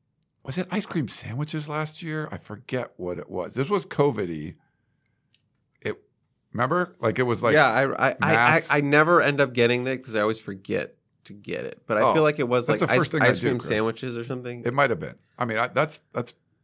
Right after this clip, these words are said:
Speaker 1: main reason why I go there is to get the desserts. They're good. I forget what it was, but it was, you know, it's all themed,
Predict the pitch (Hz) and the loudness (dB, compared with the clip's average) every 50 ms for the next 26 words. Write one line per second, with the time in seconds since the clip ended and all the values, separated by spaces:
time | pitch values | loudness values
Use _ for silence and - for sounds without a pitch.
0 | - - 104 127 135 127 113 107 113 110 92 95 98 90 87 82 78 78 87 82 | -10 -4 -2 -2 -2 -2 -4 -4 -4 -6 -6 -6 -6 -6 -6 -6 -6 -6 -8 -8
1 | 71 64 55 - _ _ _ _ _ _ _ _ - - - - 85 90 - - | -8 -10 -12 -18 _ _ _ _ _ _ _ _ -20 -18 -16 -12 -12 -12 -12 -12
2 | 80 73 78 76 76 82 78 - - - - - - - - 85 80 - _ _ | -14 -14 -14 -12 -10 -10 -10 -10 -12 -16 -16 -14 -12 -10 -8 -10 -10 -10 _ _
3 | _ _ _ _ _ _ _ _ _ _ _ _ _ _ _ _ _ - - - | _ _ _ _ _ _ _ _ _ _ _ _ _ _ _ _ _ -12 -10 -10
4 | 127 120 190 190 180 156 151 127 113 110 - - - - 107 113 107 107 98 - | -6 -2 0 2 4 4 4 4 4 2 0 -2 -4 -4 -4 -2 -2 -4 -6 -6
5 | - - 135 127 123 120 104 - 151 143 135 - - - 123 92 76 69 - - | -4 0 0 0 0 0 0 2 4 4 4 2 0 -6 -6 -6 -6 -10 -14 -16